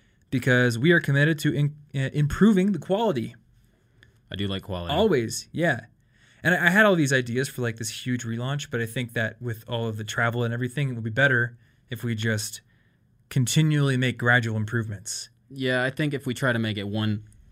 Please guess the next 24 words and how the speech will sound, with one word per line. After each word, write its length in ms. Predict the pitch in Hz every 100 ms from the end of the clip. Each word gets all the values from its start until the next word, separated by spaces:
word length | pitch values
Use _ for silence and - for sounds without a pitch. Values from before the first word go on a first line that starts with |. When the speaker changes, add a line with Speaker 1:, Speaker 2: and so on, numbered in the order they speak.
| - -
Speaker 2:
that, 260 | 226 -
that 120 | 196 -
almost 280 | 214 175
always 300 | 123 135 143
works 220 | 147 160 -
better 260 | 160 170
for 140 | 151 160
me, 240 | 165 156
is 180 | 120 101
gradual 640 | 104 117 127 123 127 139
improvements 600 | 117 107 127 127 131 135
or 160 | - 113
Speaker 1:
Yeah. 120 | 113 -
Speaker 2:
progress 540 | 123 123 131 123 -
over, 360 | 117 104 110 98
like, 380 | 95 87 -
the 100 | - 92
need 360 | 95 98 101
to 80 | 104
do 120 | 92
something 340 | 90 101 95 92
dramatic 500 | 92 87 87 90 -
and 100 | 90
crazy. 520 | 95 87 90 92 92